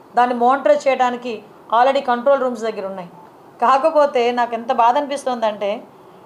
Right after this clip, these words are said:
ఇవన్నీ మేము చేయగలగ-, చేయగలమని వాళ్ళు చాలా కాన్ఫిడెంట్గా చెప్పారు పోలీసులు. కానీ ఈరోజు సిటీలోనే చూస్తే పదిహేడు వందల సీసీ క్యామ్స్ ఉంటే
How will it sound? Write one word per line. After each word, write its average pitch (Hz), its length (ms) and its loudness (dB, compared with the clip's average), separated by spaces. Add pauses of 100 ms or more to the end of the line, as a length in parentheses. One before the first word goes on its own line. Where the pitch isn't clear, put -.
(140)
ఇవన్నీ 269 460 -2
మేము 302 260 -4
చేయగలగ-, 269 760 0
చేయగలమని 269 460 0
వాళ్ళు 240 200 2 (300)
చాలా 254 320 4 (760)
కాన్ఫిడెంట్గా 302 460 2
చెప్పారు 226 320 -6
పోలీసులు. 180 420 -14 (760)
కానీ 277 400 2 (540)
ఈరోజు 294 360 2
సిటీలోనే 359 800 -2
చూస్తే 247 540 -6 (1400)
పదిహేడు 294 400 2
వందల 262 340 -2
సీసీ 302 360 -8
క్యామ్స్ 277 300 -4
ఉంటే 214 460 -10